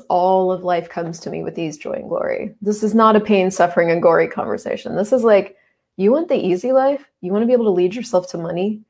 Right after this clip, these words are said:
Body, show me where money is today. Do you wanna be able to have more receiving than you've ever been had, had before? Do you want more pleasure? Do you want more living?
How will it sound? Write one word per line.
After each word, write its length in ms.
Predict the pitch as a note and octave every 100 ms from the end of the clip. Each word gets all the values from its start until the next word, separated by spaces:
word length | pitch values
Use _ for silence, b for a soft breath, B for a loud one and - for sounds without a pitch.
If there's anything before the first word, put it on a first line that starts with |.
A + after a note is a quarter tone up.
| _ _ _
Body, 360 | F3+ F3+ F3+ G3
show 240 | F#3+ F#3
me 100 | F3+
where 160 | F3 E3+
money 280 | E3+ E3 D#3+
is 180 | D#3+ -
today. 480 | - - - F#3+ _ _ _ _ _ _ _ _ _ _ _
Do 80 | F#3+
you 120 | G#3+
wanna 180 | C4 C4+
be 140 | B3+
able 180 | B3 A3+
to 340 | G#3+ G3 F3+ F3
have 520 | - F#3 F3+ E3+ - F#3
more 400 | F3+ E3+ F3+ F3
receiving 540 | E3+ - E3+ F#3 F#3
than 120 | F3
you've 100 | E3+
ever 160 | E3+ E3+
been 200 | E3 E3
had, 280 | - - F#3+
had 240 | E3+ F#3
before? 300 | G#3 G3+ F#3+
Do 100 | F#3+
you 60 | F#3+
want 120 | F3
more 100 | E3
pleasure? 440 | - E3+ E3+ F#3
Do 140 | F3+ F3+
you 100 | E3+
want 220 | E3 E3
more 600 | E3+ E3+ E3 E3 E3 E3 b b b b
living? 720 | E3+ F3+ F#3+ G3 G#3 G#3 G#3